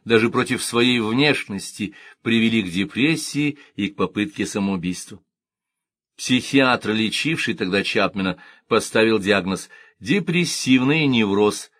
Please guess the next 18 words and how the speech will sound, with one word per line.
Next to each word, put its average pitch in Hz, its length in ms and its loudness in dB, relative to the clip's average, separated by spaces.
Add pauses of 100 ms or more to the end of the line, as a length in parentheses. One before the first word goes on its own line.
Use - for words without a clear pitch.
(140)
без 113 400 0
психиатрических 104 920 -4
отклонений». 95 580 -2 (1120)
Выйти 131 600 4
из 95 100 -2
депрессии 120 580 0
не 117 120 2
помогали 107 460 2
ни 139 220 -2
лечению 147 580 -2
психиатра, 113 720 -4 (260)
ни 113 180 2
метания 110 580 2
по 107 120 -6
миру. 98 360 -2 (220)
Он 101 240 -2
полностью 147 720 2
лишился 120 560 -6